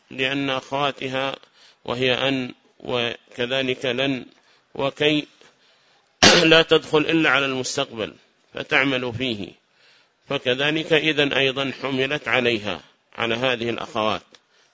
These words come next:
التي هي أن ولن وكي، هذه لا تدخل إلا على المستقبل فتعمل فيه، فحملت إذن عليها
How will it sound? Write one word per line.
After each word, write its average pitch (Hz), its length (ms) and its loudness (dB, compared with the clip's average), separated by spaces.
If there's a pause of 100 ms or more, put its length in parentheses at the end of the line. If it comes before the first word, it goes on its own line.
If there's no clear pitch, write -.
(100)
التي 120 320 -2
هي 120 260 0
أن 127 120 -2
ولن 139 400 -2
وكي، 135 540 -2
هذه 135 280 -4
لا 165 120 -2
تدخل 175 340 -4
إلا 175 140 2
على 147 100 2
المستقبل 131 580 -6 (140)
فتعمل 147 480 2
فيه، 98 220 -8 (3250)
فحملت 156 680 2
إذن 160 300 0
عليها 127 580 2